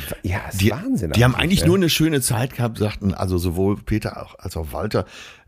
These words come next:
Speaker 2: äh, als Mutter gestorben war, da sind sie so ein bisschen eng zusammengerückt. Diese Zeit dauerte, glaub ich, aber sechs Wochen. Und dann
Speaker 1: Oh Gott.
Speaker 2: tickte der Dicke auch schon wieder durch, ne?
Speaker 1: Ja.
Speaker 2: Und dann kamen, äh,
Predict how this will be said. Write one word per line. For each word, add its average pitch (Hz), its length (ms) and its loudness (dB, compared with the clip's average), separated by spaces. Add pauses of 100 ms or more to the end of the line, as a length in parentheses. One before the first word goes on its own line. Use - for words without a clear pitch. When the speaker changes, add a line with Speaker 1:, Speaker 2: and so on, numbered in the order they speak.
(120)
Speaker 2:
äh, 87 220 4
als - 260 -6
Mutter 127 300 2
gestorben 110 520 -2
war, 104 220 0
da 98 100 0
sind 98 200 -2
sie - 100 -4
so 85 140 2
ein 85 40 0
bisschen 82 240 -4
eng 95 160 2
zusammengerückt. 85 920 0 (720)
Diese 95 240 2
Zeit - 400 -2
dauerte, 101 340 -2
glaub 87 160 0
ich, 87 100 -4
aber 85 460 -2
sechs 117 340 -2
Wochen. 117 440 -4 (840)
Und 92 280 0
dann 92 360 0
Speaker 1:
Oh 104 60 -6
Gott. - 500 -12
Speaker 2:
tickte 107 300 0
der 90 280 2
Dicke 85 360 -6
auch 87 100 -10
schon 87 160 -2
wieder 82 160 0
durch, 76 360 -6
ne? 85 220 -4 (1160)
Speaker 1:
Ja. 101 320 2 (240)
Speaker 2:
Und 82 220 0
dann 80 100 -2
kamen, 87 500 -2
äh, 82 320 0